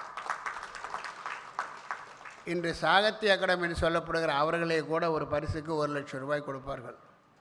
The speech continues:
நாம் தான் அதை ஒரு லட்சம், ஒன்றரை லட்சம், இரண்டு லட்சம்,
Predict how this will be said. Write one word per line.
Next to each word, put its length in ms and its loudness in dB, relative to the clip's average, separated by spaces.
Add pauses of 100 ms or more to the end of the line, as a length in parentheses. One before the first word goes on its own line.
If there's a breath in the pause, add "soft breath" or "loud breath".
(400 loud breath)
நாம் 360 2
தான் 180 4
அதை 300 -2
ஒரு 220 -2
லட்சம், 680 -4
ஒன்றரை 360 -2
லட்சம், 600 -6
இரண்டு 300 -2
லட்சம், 520 -6